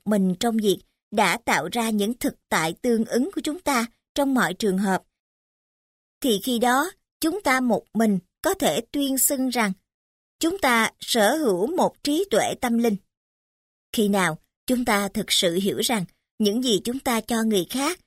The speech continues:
sẽ trở lại với chúng ta gấp nhiều lần cùng một thể loại, thì khi đó chúng ta hiểu rằng chúng ta sở hữu một trí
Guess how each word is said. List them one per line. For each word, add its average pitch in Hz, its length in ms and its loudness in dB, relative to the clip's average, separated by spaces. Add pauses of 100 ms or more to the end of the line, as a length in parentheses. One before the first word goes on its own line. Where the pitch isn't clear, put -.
(160)
sẽ 190 420 0
trở 165 200 2
lại 190 320 -2
với 233 140 -6
chúng 285 160 -8
ta 226 380 2
gấp 311 320 -4
nhiều 226 220 2
lần 190 260 2 (400)
cùng 214 240 4
một 196 200 0
thể 196 180 0
loại, 208 360 0 (280)
thì 294 180 0
khi 240 140 -4
đó 262 320 0 (260)
chúng 254 180 -4
ta 226 120 0
hiểu 202 260 -2
rằng 220 280 -2 (320)
chúng 269 160 -2
ta 214 320 0
sở 185 340 2
hữu 190 320 0
một 240 440 -2
trí 277 220 -2